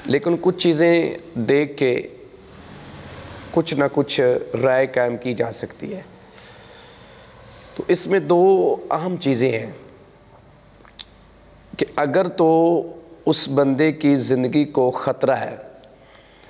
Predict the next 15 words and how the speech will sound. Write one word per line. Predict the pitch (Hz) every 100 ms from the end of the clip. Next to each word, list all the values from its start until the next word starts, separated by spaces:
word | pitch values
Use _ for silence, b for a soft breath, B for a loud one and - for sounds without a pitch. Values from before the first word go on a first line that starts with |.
| B B B -
कि | 135
वो | 123 139
दिल | 117 151 165
उसका | 160 - 147 123
बिल्कुल | 139 147 147 139
काम | 135 131 131
करना | 135 131 131
छोड़ | 131 135 147
चुका | 147 127 123
है | 117 - - - - b b b b b b b _ _
और | 127 131 135 -
अगर | 143 143 185 180 170 - - - - - -
उसको | 151 - - 143
किसी | 151 139 151 139 -
और | 139 147 156 170 160